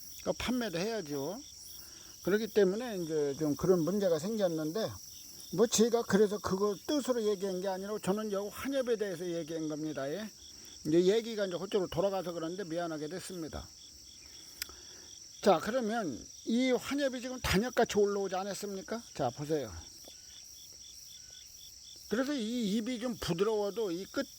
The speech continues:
이, 이렇게 난초를 보시게 되면은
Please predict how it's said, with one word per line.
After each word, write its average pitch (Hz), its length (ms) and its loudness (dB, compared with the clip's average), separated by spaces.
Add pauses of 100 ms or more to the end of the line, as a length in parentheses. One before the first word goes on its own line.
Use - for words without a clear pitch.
이, 185 440 2 (840)
이렇게 214 640 4
난초를 185 520 0
보시게 170 400 -2
되면은 170 580 -4